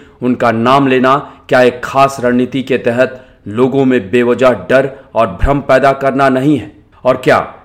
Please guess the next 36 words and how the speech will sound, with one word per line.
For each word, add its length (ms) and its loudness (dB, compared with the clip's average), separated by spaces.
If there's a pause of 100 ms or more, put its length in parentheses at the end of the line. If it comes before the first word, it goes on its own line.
इस 100 -8
देश 380 -2
में 80 -2
सबसे 460 -6
समझदार 840 -2
और 200 -2
लायक 420 0
प्रधानमंत्री 720 -4
मोदी 400 -4
ही 160 0
हैं? 200 -4 (680)
क्या 120 4
इससे 320 -2
पहले 320 -2
इस 140 -2
देश 340 -4
में 80 -2
कोई 240 0
लीडर 320 0
ही 120 -2
पैदा 320 2
नहीं 240 0
हुआ? 220 0 (680)
क्या 120 2
उन्नीस 320 0
सौ 120 -2
सैंतालीस 520 -2
से 180 -6
दो 180 -6
हज़ार 300 0
चौदह 360 0
तक 340 -2
भारत 360 -4
नाकाम 460 0
देश 280 -2
था 180 -4